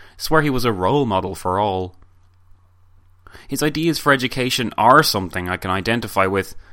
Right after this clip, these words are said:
and in a way I wish he had acted differently in this period, and that he was known today as merely a great educational reformer,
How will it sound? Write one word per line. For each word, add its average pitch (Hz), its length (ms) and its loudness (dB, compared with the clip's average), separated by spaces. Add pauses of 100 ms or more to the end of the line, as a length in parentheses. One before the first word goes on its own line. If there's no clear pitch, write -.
(260)
and 139 100 -4
in 147 80 0
a 143 60 0
way 147 160 2
I 139 100 4
wish 143 200 0
he 135 80 -4
had 135 340 2
acted 117 320 2
differently 113 540 -2
in 110 200 -2
this 92 180 -4
period, 107 500 0 (460)
and 120 260 0 (120)
that 117 180 0
he 127 120 -2
was 117 160 0
known 120 240 2
today 110 340 0
as 98 80 -2
merely 104 240 -4
a 95 60 -4
great 107 320 -2
educational 101 760 -4
reformer, 90 640 -2